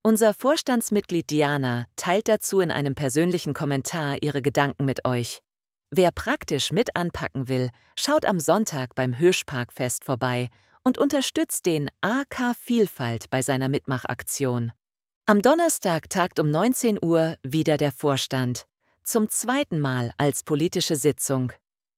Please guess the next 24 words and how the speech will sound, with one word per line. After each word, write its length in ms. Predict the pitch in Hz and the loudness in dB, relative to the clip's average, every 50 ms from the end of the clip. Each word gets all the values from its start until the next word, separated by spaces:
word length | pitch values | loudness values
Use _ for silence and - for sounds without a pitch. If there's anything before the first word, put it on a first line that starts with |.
| _ _ _ _ _ - | _ _ _ _ _ 2
Im 120 | 240 226 226 | 4 6 6
Mittelpunkt 560 | 294 349 - 370 339 - - 294 294 277 - | 4 4 2 0 0 0 0 0 0 0 -2
steht 280 | - - - 202 196 | -4 -2 0 0 0
die 100 | - 156 | 0 -4
Frage, 540 | - - - 147 143 143 143 139 160 165 160 - | -6 -4 -4 -2 0 0 0 2 0 0 0 -2
wofür 540 | - 139 151 143 - - - 262 294 302 254 - | 0 0 0 0 0 -2 -2 0 0 0 2 2
wir 220 | 214 208 - - | 2 2 2 2
als 220 | 160 151 - - | 0 -2 -2 -4
Grüne 300 | - 143 170 185 190 185 | -2 2 2 4 4 2
in 100 | - 160 | 0 0
Dortmund 400 | - 160 151 - - 151 143 127 | 2 2 2 2 2 0 -2 -2
stehen 300 | - - - 139 135 131 | -2 0 0 0 0 2
möchten. 500 | 131 131 123 - - - 135 127 123 123 - _ _ _ _ _ _ _ _ _ | 0 0 -2 -4 -4 -4 -2 -2 -2 -2 -6 _ _ _ _ _ _ _ _ _
Was 320 | - 139 214 294 - - | 2 4 4 4 4 -2
funktioniert 600 | - - 277 254 - - 220 196 185 185 185 - - | -2 0 0 0 2 2 2 2 4 2 2 2 0
bereits 400 | 170 156 160 156 151 - - - | -2 0 2 0 0 0 -4 -2
gut? 340 | - 147 131 127 123 - - _ _ _ _ _ _ _ - | -2 0 0 0 -4 -6 -10 _ _ _ _ _ _ _ 4
Und 220 | 214 196 160 143 | 4 4 4 4
wo 160 | 202 294 330 | 2 2 2
können 360 | - - - 254 233 233 214 | 2 0 -2 0 2 2 2
wir 120 | 196 202 185 | 2 2 2
noch 160 | 190 180 - | 0 -2 0
besser 360 | - 214 240 - - 147 123 | -2 -2 0 0 -2 -4 -2
werden? 460 | 123 131 127 123 - 127 123 120 120 | 0 0 0 0 0 0 -2 -2 -4